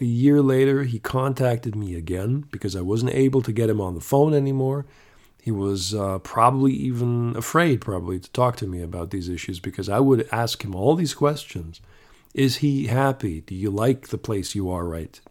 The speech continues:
right now? Do you like this life that you have chosen? Do you think you could improve here and there? You know, it doesn't matter if he loves his wife or not. He's not happy.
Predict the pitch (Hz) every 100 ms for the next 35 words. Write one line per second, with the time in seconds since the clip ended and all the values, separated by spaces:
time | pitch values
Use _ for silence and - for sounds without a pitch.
0 | _ 104 95 82 80 87 82 92 101 104
1 | 107 - - - _ - 113 - 107 139
2 | - 110 98 85 - 92 87 - 127 117
3 | - 104 123 117 107 - 107 95 147 165
4 | 110 82 110 98 87 85 85 98 - -
5 | - _ _ - 95 95 - - - 135
6 | 190 214 165 131 175 160 147 - 131 107
7 | 113 107 107 92 90 90 87 - - -
8 | - - 170 214 220 220 285 -